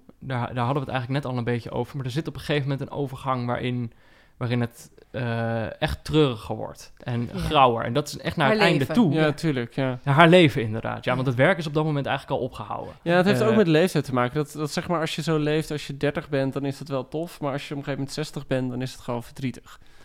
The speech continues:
Speaker 1: Ja, er zit, eh, vriendschappen ongelooflijk lastig, relaties.
Speaker 2: Vriendschappen van vijfentwintig jaar, zegt ze vanuit het niets op, omdat die haar gegriefd hebben. Ze is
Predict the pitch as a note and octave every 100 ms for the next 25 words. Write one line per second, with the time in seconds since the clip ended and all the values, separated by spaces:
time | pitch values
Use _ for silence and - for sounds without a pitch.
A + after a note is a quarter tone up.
0 | - - G#2+ A2+ - A#2+ C3 A#2+ - _
1 | - - - - - - - - F#3 -
2 | F3 D#3+ D3 - D3+ - D3 D#3 D3+ C#3+
3 | C#3 C#3+ D3 B2+ B2+ B2 C#3 F3 - E3+
4 | D3+ - - - A#3+ A#3+ A3+ G3+ - F#3
5 | - F#3+ F3+ - E3+ - F3 D#3+ - E3+
6 | - - - E3+ D#3+ D#3 E3+ D#3+ - -
7 | _ _ F#3 A#3+ - - - F3 E3 E3
8 | D#3+ - D3 F#3+ F#3+ - G3 A#3 F#3+ -